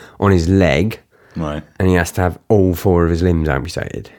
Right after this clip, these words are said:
Speaker 2: I thought you meant all four legs then. <laughs> I was thinking,
Speaker 1: All, all
Speaker 2: "What?"
Speaker 1: four of his fucking legs. Nah, all four
Speaker 2: It was a
Speaker 1: limbs.
Speaker 2: centaur. Uh, no, I didn't see that. What, from just getting his leg done?
Speaker 1: <laughs> Centaur. Is that right? Centaur, the one with the
Speaker 2: Yeah, it's like a
Speaker 1: horse
Speaker 2: horse
Speaker 1: bottom?
Speaker 2: body, isn't it?
Speaker 1: What's a min-, a minotaur's horse head?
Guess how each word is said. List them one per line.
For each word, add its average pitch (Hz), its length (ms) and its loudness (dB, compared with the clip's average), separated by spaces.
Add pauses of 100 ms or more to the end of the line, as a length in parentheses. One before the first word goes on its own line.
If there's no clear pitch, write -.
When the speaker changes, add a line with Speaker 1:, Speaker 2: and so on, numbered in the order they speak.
(320)
Speaker 2:
I 107 60 0
thought 92 220 -2
you 78 80 -8
meant 82 160 -6
all 80 100 -6
four 85 220 -2
legs 101 340 -2
then. 80 240 -4
<laughs> - 180 -6
I - 40 0
was 127 120 0
thinking, 160 380 6
Speaker 1:
All, 170 100 6
all 170 140 6
Speaker 2:
"What?" 156 200 6
Speaker 1:
four 151 200 6
of 123 60 4
his 120 140 2
fucking 113 240 2
legs. 107 300 4
Nah, 127 220 4
all 151 240 4
four 151 180 4
Speaker 2:
It - 40 8
was 131 100 6
a 127 40 6
Speaker 1:
limbs. 107 120 4
Speaker 2:
centaur. 90 560 0 (400)
Uh, 92 400 0
no, 120 120 4
I 101 100 4
didn't 107 140 2
see 85 120 -4
that. 69 300 -6
What, 92 280 2
from 104 220 2
just 120 220 -2
getting 117 160 4
his 113 100 2
leg 135 180 4
done? 170 240 0
Speaker 1:
<laughs> 214 80 2
Centaur. - 560 4 (340)
Is - 120 6
that 202 140 6
right? 180 340 4
Centaur, 147 500 4
the 139 100 4
one 135 180 4
with 131 320 2
the - 60 -6
Speaker 2:
Yeah, 139 100 6
it's 107 140 2
like 135 100 6
a 139 40 6
Speaker 1:
horse 143 140 6
Speaker 2:
horse 151 100 4
Speaker 1:
bottom? 110 200 4
Speaker 2:
body, 80 140 0
isn't 120 100 2
it? 87 200 -2 (260)
Speaker 1:
What's 147 200 2
a 160 40 2
min-, 160 280 4
a 131 120 4
minotaur's 123 520 4
horse 117 220 0
head? 107 260 0